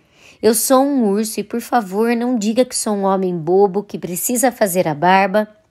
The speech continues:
e usa um casaco felpudo, porque o primeiro vice-presidente, o segundo vice-presidente, o terceiro vice-presidente, o diretor-geral e o chefe já me disseram isso." "Obrigado por me avisar", disse o presidente.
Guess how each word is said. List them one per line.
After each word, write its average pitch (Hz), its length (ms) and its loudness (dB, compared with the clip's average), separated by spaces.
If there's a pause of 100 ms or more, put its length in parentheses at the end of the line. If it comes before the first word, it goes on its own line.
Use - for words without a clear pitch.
e 254 140 2
usa 233 320 0
um 220 60 -6
casaco 196 440 0
felpudo, 165 680 -6 (500)
porque 254 240 4
o - 60 4
primeiro 254 520 4
vice-presidente, 185 920 -4
o 233 60 -6
segundo 247 520 0
vice-presidente, 180 880 -4
o 233 60 -2
terceiro 254 560 2
vice-presidente, 190 920 -4
o 202 60 -6
diretor-geral 226 920 2
e 202 80 -4
o 185 40 -4
chefe 214 640 0 (400)
já 254 260 2
me 262 160 -4
disseram 220 720 2
isso." 151 420 -8 (1000)
"Obrigado 262 640 0
por 233 120 -4
me 240 140 0
avisar", 220 500 -2
disse 170 280 -12
o 160 40 -14
presidente. 156 720 -8